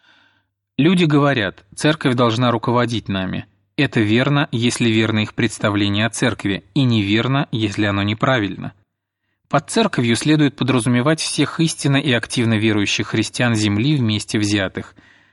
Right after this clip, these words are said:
Тогда тезис "церковь должна руководить нами" обретает такое содержание. Те христиане, которые наделены соответствующими талантами, должны быть, скажем, экономистами и государственными деятелями,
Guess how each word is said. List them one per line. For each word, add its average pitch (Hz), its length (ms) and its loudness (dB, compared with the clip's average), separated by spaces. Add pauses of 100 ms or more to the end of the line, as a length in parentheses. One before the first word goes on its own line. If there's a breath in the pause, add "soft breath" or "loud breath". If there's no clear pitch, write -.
(100)
Тогда 110 320 0
тезис 143 480 0 (300 loud breath)
"церковь 110 400 0
должна 101 340 2
руководить 101 480 -2
нами" 175 380 2 (240 loud breath)
обретает 135 540 2
такое 120 340 0
содержание. 113 760 -2 (400 loud breath)
Те 135 160 0
христиане, 123 640 0
которые 107 400 0
наделены 110 540 0
соответствующими 107 920 -2
талантами, 185 640 2 (340 loud breath)
должны 147 380 2
быть, 170 140 0
скажем, 139 360 0
экономистами 131 760 0
и 156 160 0
государственными 123 840 0
деятелями, 101 680 -2